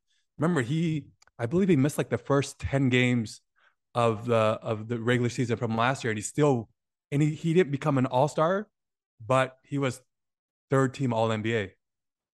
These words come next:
That tells you how strong of a second half he had. So Pascal from s-, the second half last year and the beginning of this year is a totally different player. So that gives me some, some hope. Obviously, the addition of Scotty Barnes,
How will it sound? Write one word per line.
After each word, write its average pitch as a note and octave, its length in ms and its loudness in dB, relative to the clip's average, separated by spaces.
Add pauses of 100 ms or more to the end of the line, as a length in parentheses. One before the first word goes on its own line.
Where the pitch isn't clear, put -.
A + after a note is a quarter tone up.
(160)
That D#3+ 180 0
tells D#3 200 0
you C#3+ 80 0
how B2+ 160 -2
strong B2 420 0
of A2 100 -4
a G#2+ 60 -4
second A2+ 320 -10
half G#2+ 220 -10
he A2 100 -10
had. G2 260 -8
So G#2+ 360 -2 (1000)
Pascal C3 360 0
from A#2 120 -2
s-, - 180 -14 (100)
the A2+ 80 -10
second B2+ 280 -4
half A#2+ 220 -2
last C3+ 280 0
year D#3 300 0 (500)
and A2+ 220 -2
the A2 40 -4
beginning A#2 280 0
of G#2 140 -4 (200)
this B2+ 240 -2
year D3 400 0
is A2 240 -6
a A2 80 -12
totally A#2 300 -4
different G2+ 240 -6
player. G2 240 -2
So G2+ 400 -2 (720)
that C#3 180 0
gives D3+ 200 2
me C#3+ 80 4
some, C3 340 0 (320)
some C#3 240 -2
hope. C#3 320 2
Obviously, C3 480 0
the A#2 100 -4
addition A#2 300 -4
of - 100 -8
Scotty A#2 300 0
Barnes, B2+ 600 2